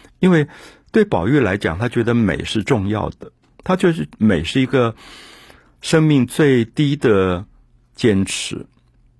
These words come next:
怎么玩都不应该离开美的分寸。如果玩到不美了，如果玩到肮脏了、恶心了，那这样的玩有什么样的意义？所以他就离席了。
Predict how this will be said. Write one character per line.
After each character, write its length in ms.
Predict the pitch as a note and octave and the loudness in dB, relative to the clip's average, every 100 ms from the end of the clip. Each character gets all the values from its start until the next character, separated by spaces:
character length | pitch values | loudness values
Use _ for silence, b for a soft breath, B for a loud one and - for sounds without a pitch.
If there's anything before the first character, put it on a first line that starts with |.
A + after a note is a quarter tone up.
| _ _ _ _ _ b b | _ _ _ _ _ b b
怎 180 | A#2+ C#3 | 0 0
么 180 | F3 | 0
玩 240 | C#3 E2 F#2 | 0 0 0
都 100 | B2+ | -2
不 160 | - | 0
应 120 | B2+ B2 | 0 2
该 160 | A#2+ | 0
离 180 | F#2+ G2+ | -2 -4
开 180 | A2+ A2 | -4 0
美 300 | G#2 E2+ F2 | 0 0 -4
的 140 | F2+ | -8
分 260 | - F2 E2+ | -4 -4 -4
寸。 320 | - F2 F#2+ _ B B B | -6 -8 -8 _ B B B
如 140 | D#3+ G3+ | -2 2
果 160 | E3+ A2+ - | 2 0 -2
玩 220 | G2+ G2 D3 | -4 -2 -2
到 120 | D3+ | -2
不 160 | F#3 | 0
美 260 | F3 E2 B1 | 0 0 -2
了， 260 | G1+ - - B B B - | -8 -14 -18 B B B 0
如 120 | F3 | 2
果 280 | D#3 - - _ - | 2 0 -6 _ -4
玩 220 | G#2 C3+ | -2 0
到 140 | D3 - | -2 -2
肮 260 | C#3 C#3+ | -2 -2
脏 380 | C#3 C#3 A#2 A#2+ | 0 0 0 0
了、 160 | G2 - | -2 0
恶 220 | G#2 E2+ | 0 0
心 320 | D#2+ - C3 B2+ | -2 -2 0 0
了， 160 | C#2+ B B B B B | -2 B B B B B
那 120 | C#3+ C#3+ | -2 0
这 140 | F#3 | 0
样 120 | C#3+ | 0
的 120 | G2 | 0
玩 220 | D#2 C#2+ F2+ | 0 -2 -4
有 120 | E2 | -4
什 140 | - | -6
么 100 | F2 | -4
样 140 | B2+ F2+ | -2 -4
的 120 | - | -6
意 80 | G#2+ | -6
义？ 280 | G#2 F2+ - B B B B B B | -6 -8 -8 B B B B B B
所 160 | - C3 | -2 0
以 20 | |
他 140 | B2 B2+ | 2 0
就 100 | A2 | 0
离 240 | F2 F#2 | 0 -2
席 340 | - - C#2+ | -6 -10 -8
了。 220 | D2 D2+ | -8 -8